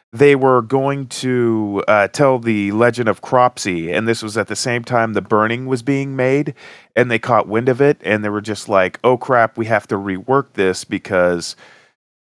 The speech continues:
we know that the, the Cropsey story is already being told, and they're five weeks ahead of us." So they, they modified it, uh, slightly about this deranged farmer who just, you know, couldn't, you know, be killed, and he killed his whole family.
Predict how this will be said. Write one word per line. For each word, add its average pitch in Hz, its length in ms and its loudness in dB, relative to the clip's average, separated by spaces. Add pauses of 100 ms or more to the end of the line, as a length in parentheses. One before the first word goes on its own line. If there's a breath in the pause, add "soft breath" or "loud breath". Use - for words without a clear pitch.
(200)
we 120 100 -2
know 131 240 4
that 127 160 0
the, 104 300 4
the 101 100 0
Cropsey 123 400 0
story 110 320 -2
is 101 80 -2
already 107 240 -2
being 101 300 -8
told, 120 540 -2
and 107 180 -2
they're 98 80 2
five 104 360 0
weeks 98 220 -8
ahead 90 260 -2
of - 100 -8
us." - 340 -8
So 107 320 0
they, 90 240 0
they 101 160 0
modified 120 760 2
it, 107 300 0
uh, 90 240 4
slightly 104 480 0
about 95 380 2
this 92 320 -6
deranged 107 580 -4
farmer 101 680 -2 (400 loud breath)
who 113 240 4
just, 104 440 -2
you 113 80 -6
know, 87 320 -2
couldn't, 131 460 -2
you 113 140 -6
know, 90 340 -2 (260)
be 98 300 -4
killed, 101 420 2
and 92 140 0
he 90 40 -12
killed 127 260 -2
his 101 100 -6
whole 95 160 -4
family. 95 600 -4